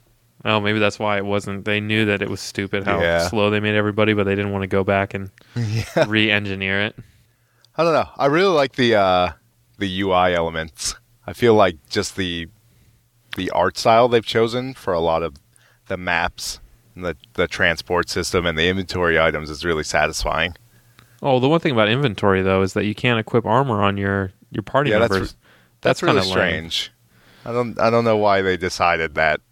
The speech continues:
Speaker 1: I think it's
Speaker 2: I
Speaker 1: because
Speaker 2: didn't
Speaker 1: they didn't wanna have to worry about changing elements for different models.
Speaker 2: Oh, yeah, that's true. I guess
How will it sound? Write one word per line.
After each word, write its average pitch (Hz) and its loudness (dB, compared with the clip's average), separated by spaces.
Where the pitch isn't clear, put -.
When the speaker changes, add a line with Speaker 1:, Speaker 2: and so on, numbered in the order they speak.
Speaker 1:
I 127 0
think 196 2
it's - 2
Speaker 2:
I 151 4
Speaker 1:
because 160 2
Speaker 2:
didn't - -6
Speaker 1:
they 143 2
didn't 143 0
wanna 127 2
have 117 -2
to 104 0
worry 113 2
about 104 0
changing 107 0
elements 104 0
for 98 0
different 101 -4
models. 104 -2
Speaker 2:
Oh, 117 4
yeah, 101 4
that's 92 0
true. 80 -2
I 82 2
guess 82 -2